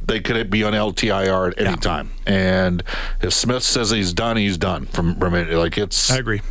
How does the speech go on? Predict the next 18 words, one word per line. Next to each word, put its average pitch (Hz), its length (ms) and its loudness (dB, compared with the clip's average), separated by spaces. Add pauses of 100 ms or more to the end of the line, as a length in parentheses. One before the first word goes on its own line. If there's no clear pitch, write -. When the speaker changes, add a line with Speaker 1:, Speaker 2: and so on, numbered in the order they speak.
(160)
Speaker 1:
it's 98 220 -2
just - 280 -2
a, 110 260 2
it, 98 140 -4
that, 107 140 0
that's 113 220 -2
kinda 127 220 -2
how 107 160 0
it 78 60 -8
works 98 320 0
at 87 80 -6
that 87 200 0
stage. 87 320 -2
It's - 180 -4
not 110 300 -2
gaming 95 340 0
the 78 80 -2
system. - 400 0